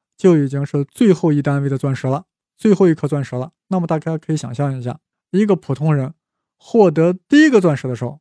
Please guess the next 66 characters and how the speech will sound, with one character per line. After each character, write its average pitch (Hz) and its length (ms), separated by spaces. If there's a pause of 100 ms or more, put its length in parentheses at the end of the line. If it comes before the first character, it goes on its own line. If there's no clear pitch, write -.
(140)
满 147 240
足 151 120
感 139 160
最 143 100
大， 151 160 (240)
也 143 140
就 151 140
是 151 60
效 147 200
用 139 120
最 139 120
高， 135 240 (500)
对 226 80
不 233 60
对？ 233 120 (380)
那 233 60
么 233 100
获 262 180
得 254 120
第 302 120
二 262 160
颗、 202 160
第 247 120
三 302 180
颗 254 120
的 240 40
时 220 80
候 220 60
呢， 180 160 (340)
效 190 380
用 151 160
在 143 100
降 123 240
低。 120 180 (440)
到 226 140
了 180 100
第 247 160
四 - 260
颗 156 180
的 131 80
时 117 120
候， 123 120
效 175 380
用 147 180
进 294 220
一 240 60
步 143 120
降 123 240
低， 143 200 (580)
但 190 160
第 226 160
四 - 160
颗 180 160
的 156 100
满 139 220
足 147 160
感 131 140
啊， 117 160 (320)
依 220 160
然 151 160
是 135 60
很 123 200
大 123 160
的， 120 80
对 180 140
吧？ 202 220